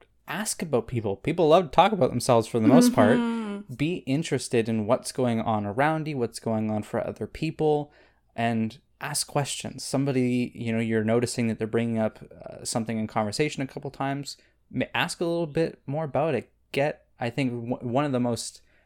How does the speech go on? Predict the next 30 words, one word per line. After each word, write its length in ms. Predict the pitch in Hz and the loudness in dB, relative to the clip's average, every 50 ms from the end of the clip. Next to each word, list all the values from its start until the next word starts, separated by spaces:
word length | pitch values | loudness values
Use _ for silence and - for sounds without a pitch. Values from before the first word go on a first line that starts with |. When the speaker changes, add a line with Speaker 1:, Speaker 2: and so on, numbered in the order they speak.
| _ _ _ _ _ | _ _ _ _ _
Speaker 1:
beneficial 760 | - 113 107 104 123 123 135 151 - - 127 127 - - 139 123 | -16 -8 -2 2 2 4 4 2 4 4 4 4 4 2 -2 0
things 340 | - 135 127 131 131 123 | 2 2 2 2 2 2
that 180 | - 117 - - - | 0 -2 -2 -2 -4
I 180 | 104 101 110 | -4 -4 -4
have 240 | 110 107 104 101 107 | -4 -4 -6 -6 -4
learned 400 | 110 107 107 110 110 107 107 - | 0 0 2 2 2 0 -2 -4
kind 160 | - - 113 | -4 -4 -2
of 80 | 110 110 | -2 0
in 100 | 107 107 | 0 -2
my 120 | 104 101 | -2 -2
adult 340 | 101 95 - 107 107 117 - | -4 -2 -2 0 0 0 0
life 320 | - 131 147 165 170 - - - - - _ _ - | 0 0 0 -2 -4 -8 -14 -20 -20 -20 _ _ -2
is 400 | 113 107 107 104 104 - - - _ _ - | 0 2 2 2 0 -4 -6 -10 _ _ -14
how 260 | - - 113 110 113 | -6 -4 0 0 0
to 180 | 117 123 - - | 0 0 -2 0
ask 380 | 113 110 110 113 - - - | 0 0 0 0 -2 -6 -8
a 60 | 104 | -8
good 380 | 95 95 98 113 110 110 107 - | -8 -6 -2 2 2 2 0 -2
question. 640 | - - 110 104 104 - - - - - 76 - - _ _ _ _ _ _ _ _ _ _ - | -4 -2 -2 -2 -2 -4 -8 -10 -10 -12 -12 -12 -16 _ _ _ _ _ _ _ _ _ _ -10
Like, 280 | 120 113 104 98 - - - | -6 -6 -6 -6 -8 -12 -10
and 280 | - 113 113 107 104 | -6 -4 -4 -2 -2
a 60 | 104 101 | -4 -4
good 260 | 104 - 135 135 - | -2 0 0 0 0
question 480 | - 139 120 117 - - 123 113 110 | 2 0 0 0 0 -2 -2 0 0
is 220 | 107 101 101 - - | 0 -2 -4 -4 -2
one 300 | 110 107 104 104 104 - | -2 0 0 0 -4 -4
to 100 | - 113 | -2 -2
me 160 | 107 107 110 | 0 0 2
that 120 | 107 104 | 2 0
is 140 | 101 98 - | 0 -2 -4